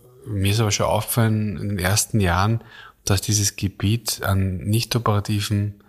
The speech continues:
äh, Behandlungen sicher immer mehr werden wird, weil man einfach schaut,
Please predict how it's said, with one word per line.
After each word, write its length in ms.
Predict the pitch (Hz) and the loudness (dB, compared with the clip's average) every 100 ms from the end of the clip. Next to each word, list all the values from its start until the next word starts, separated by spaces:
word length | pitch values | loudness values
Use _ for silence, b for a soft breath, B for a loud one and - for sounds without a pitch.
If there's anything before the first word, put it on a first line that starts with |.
| B B B B - | B B B B 0
äh, 180 | 101 98 | 0 2
Behandlungen 800 | 95 90 95 101 107 113 120 117 B B B B | 2 2 0 2 2 2 0 -4 B B B B
sicher 760 | - - 110 - 113 104 95 - _ _ _ _ _ _ | -2 2 2 4 4 4 0 -10 _ _ _ _ _ _
immer 220 | - 110 104 | 2 4 4
mehr 300 | 98 92 98 | 2 0 0
werden 260 | 101 104 | -2 0
wird, 300 | 104 135 - _ _ _ _ _ _ _ | 0 0 -4 _ _ _ _ _ _ _
weil 100 | 101 | 2
man 180 | 95 92 | 2 0
einfach 220 | - 98 | -2 -4
schaut, 500 | - 95 95 - | 0 0 0 -2